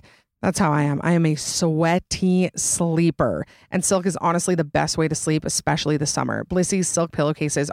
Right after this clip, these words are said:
are temperature regulating, and they have naturally insulating properties. So if you sweat and overheat while you sleep, Blissy is for you. It stays cool throughout the night, so you're not constantly waking up, sweating, and flipping your pillow around.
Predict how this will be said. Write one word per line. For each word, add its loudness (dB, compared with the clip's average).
are -2
temperature -2
regulating, 0
and 0
they 4
have 2
naturally 0
insulating -2
properties. -2
So 0
if -4
you -2
sweat 0
and -4
overheat -2
while 0
you 0
sleep, 0
Blissy 0
is 0
for -4
you. -2
It -6
stays 0
cool 2
throughout 0
the -2
night, 0
so -2
you're 2
not 0
constantly -2
waking 0
up, 0
sweating, 0
and -4
flipping -2
your -4
pillow 0
around. 0